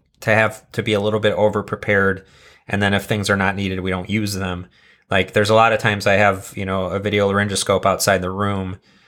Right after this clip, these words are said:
um, because some, it might go poorly, and then everyone knows, like, we have a plan for that. But,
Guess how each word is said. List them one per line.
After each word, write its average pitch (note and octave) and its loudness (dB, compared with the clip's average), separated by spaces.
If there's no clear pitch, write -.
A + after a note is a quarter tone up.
um, F#2+ 0
because G2 -2
some, G#2+ 0
it - -10
might G#2+ -4
go G#2 2
poorly, G2+ 2
and F#2+ -4
then F#2+ -4
everyone G2 -4
knows, G2 -2
like, F#2 -2
we F#2 -4
have G#2 0
a F2+ -6
plan G2+ -4
for F#2 -8
that. F2 -2
But, G2+ 2